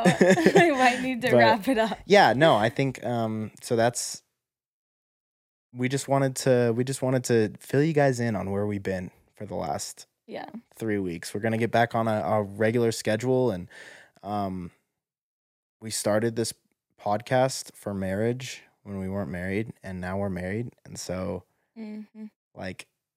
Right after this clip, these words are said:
Speaker 2: let's go. Let's do it. So, thank you guys so much for watching. Um, tune in next time for, uh,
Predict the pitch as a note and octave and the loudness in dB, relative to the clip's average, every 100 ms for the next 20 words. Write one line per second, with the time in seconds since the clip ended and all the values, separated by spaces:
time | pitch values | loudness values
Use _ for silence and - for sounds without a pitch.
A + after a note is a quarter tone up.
0 | _ _ G2 G#2 - G2 B2 - - _ | _ _ -10 -10 -4 0 0 -2 -10 _
1 | _ A2+ G#2 - - A#2+ F#2+ - _ _ | _ -12 -12 -8 -2 -2 -2 -10 _ _
2 | _ _ _ _ _ _ _ _ _ _ | _ _ _ _ _ _ _ _ _ _
3 | _ _ _ G#2+ F#2+ F#2+ - A#2 C3+ C3+ | _ _ _ -8 -6 -6 -4 -2 -2 2
4 | C3 B2 A#2+ A#2 - - _ _ - A#2+ | 4 4 4 -2 -10 -16 _ _ -4 -2
5 | A#2+ A#2 - A2 G2+ G2+ - G#2+ G#2 G2+ | 0 -2 0 2 2 2 -2 -4 -4 -6
6 | - - - - G#2 G#2 F#2+ F#2 - - | -10 -20 -20 -14 -6 -4 -4 -6 -8 -4
7 | B2 A#2+ A#2 A2+ A2 - _ _ _ _ | -2 0 0 -2 -6 -10 _ _ _ _
8 | _ _ _ _ - A#2 A#2+ - B2 A2+ | _ _ _ _ -2 -2 -2 -4 -2 0
9 | A2 A2+ A2 _ - - G#2 G2+ G2 F#2 | 0 -2 -6 _ -8 -2 0 2 0 -4
10 | - G2+ G2 F#2 F2+ | -6 -2 -2 -2 -4